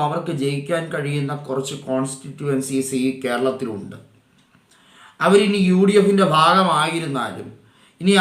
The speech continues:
അല്ലാതിരുന്നാലും അവർ ഒറ്റയ്ക്ക് മത്സരിച്ചാൽ അവർക്കൊരു ഏഴെട്ട് സീറ്റ് ഉറപ്പായിട്ടും ഷുവറായിട്ടും കിട്ടുന്ന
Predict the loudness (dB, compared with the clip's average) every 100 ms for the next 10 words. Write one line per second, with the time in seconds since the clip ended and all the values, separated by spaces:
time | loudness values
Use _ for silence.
0 | 6 6 6 6 4 0 -4 -6 -8 -12
1 | -16 _ _ _ _ _ 2 6 10 10
2 | 8 4 2 4 2 0 0 -6 -6 -4
3 | 0 0 -2 -4 -4 -2 0 4 4 4
4 | 0 -2 -6 -6 -4 -2 -4 -2 0 0
5 | -2 -6 -6 -4 -2 0 -2 -6 -10 -12
6 | -10 -8